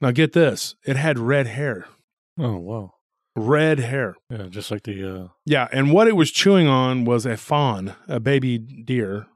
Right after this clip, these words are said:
Speaker 1: and it was just, like, crunching it and chewing it up, and it just sat there staring at 'em, just kind of observing them. To me,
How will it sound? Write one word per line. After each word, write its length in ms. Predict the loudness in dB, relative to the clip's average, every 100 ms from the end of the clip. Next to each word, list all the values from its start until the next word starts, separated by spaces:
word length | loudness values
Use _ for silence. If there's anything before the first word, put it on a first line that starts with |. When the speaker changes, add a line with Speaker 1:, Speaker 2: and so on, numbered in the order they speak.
| _ -4
Speaker 1:
and 100 | -2
it 60 |
was 160 | 0 -2
just, 320 | -4 -6 -6
like, 200 | -6 -6 _ _ _
crunching 400 | -2 0 0 -2
it 80 | -2
and 120 | -2
chewing 280 | -4 -2 0
it 80 | 2
up, 180 | 0 0
and 100 | -2
it 60 |
just 260 | 0 -2 -2
sat 220 | -4 -2
there 160 | -2 -2
staring 380 | -4 -2 0 0
at 160 | 0
'em, 80 | -2
just 160 | -4 -6
kind 120 | -4
of 60 |
observing 480 | -2 0 0 2 0
them. 220 | -2 -6 -8 _ _ _ _ _ _ _ _ _ _ _ _ _ _ 2
To 120 | 6
me, 600 | 8 8 8 6 4